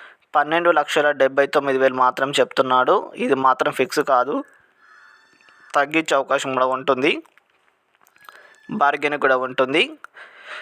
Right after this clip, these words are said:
మీ నేరుగా లొకేషన్కి వెళ్ళిన తర్వాత చెక్ చేసిన తర్వాత నచ్చితే మాత్రమే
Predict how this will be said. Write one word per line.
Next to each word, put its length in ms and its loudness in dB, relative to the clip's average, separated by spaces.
మీ 120 0
నేరుగా 360 2
లొకేషన్కి 580 0
వెళ్ళిన 180 2
తర్వాత 480 0
చెక్ 160 0
చేసిన 220 -2
తర్వాత 340 2
నచ్చితే 300 -2
మాత్రమే 460 0